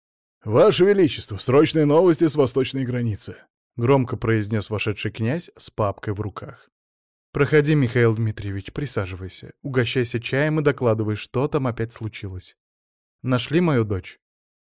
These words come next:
Да, Ваше Величество, нашли.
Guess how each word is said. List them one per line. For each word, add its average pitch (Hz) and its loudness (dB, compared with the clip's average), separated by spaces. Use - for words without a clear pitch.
Да, 175 8
Ваше 185 6
Величество, 110 0
нашли. 117 0